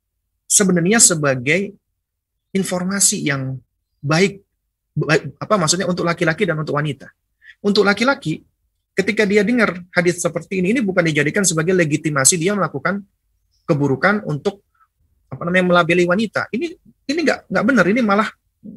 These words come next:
salah kaprah. Ketika dia tahu hadis ini, itu, wah, memang wanita kayak gitu tuh. Jadi cuma sebagai label dia, apalagi me-, melegitimasi perbuatan buruk dia kepada istrinya. Ini tentunya suatu hal yang jelas keliru.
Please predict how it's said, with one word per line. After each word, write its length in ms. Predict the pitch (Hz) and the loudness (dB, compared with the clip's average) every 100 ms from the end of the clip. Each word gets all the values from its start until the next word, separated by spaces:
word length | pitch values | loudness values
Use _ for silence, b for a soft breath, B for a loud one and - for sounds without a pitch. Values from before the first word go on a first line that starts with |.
| - | -4
salah 320 | - 202 214 | 0 2 2
kaprah. 320 | 226 - - - _ _ _ _ _ _ _ _ | 0 -2 -12 -14 _ _ _ _ _ _ _ _
Ketika 300 | 156 170 180 | -2 2 4
dia 160 | 170 175 | 4 2
tahu 80 | 165 | 2
hadis 240 | 160 156 143 | 2 0 0
ini, 240 | 196 233 | -2 -2
itu, 240 | 156 226 196 | -6 -8 -6
wah, 240 | 151 135 135 | -4 -2 -2
memang 320 | 123 147 143 | -2 -2 -2
wanita 220 | 147 147 | -2 -4
kayak 160 | 120 131 | -4 -6
gitu 260 | 127 139 | -6 -8
tuh. 160 | 131 120 123 | -6 -4 -2
Jadi 320 | 151 202 - _ - | 0 0 -2 _ -2
cuma 160 | 165 | 0
sebagai 560 | 180 147 135 180 190 - _ _ _ _ _ _ | 2 2 2 2 0 -8 _ _ _ _ _ _
label 400 | 147 156 151 143 | 0 2 4 2
dia, 240 | 143 190 160 | 2 2 0
apalagi 240 | 143 170 | -2 -2
me-, 160 | 180 175 | -2 -2
melegitimasi 600 | 160 139 135 143 127 185 180 | -4 -2 -4 -4 -2 -2 -2
perbuatan 400 | 139 131 143 135 | -2 -2 0 0
buruk 240 | 131 139 | 0 -2
dia 160 | 135 170 | -4 -2
kepada 160 | 135 | -4
istrinya. 400 | 123 - 123 117 117 _ _ _ _ _ _ _ _ _ - | -4 -4 -4 -6 -10 _ _ _ _ _ _ _ _ _ -2
Ini 240 | 170 208 | 2 2
tentunya 320 | 185 147 156 | 0 0 0
suatu 240 | 190 147 135 | 0 0 -2
hal 160 | 135 | -2
yang 160 | 156 135 | -2 -2
jelas 320 | 120 143 - | 0 0 0
keliru. 320 | 147 156 131 | 2 0 0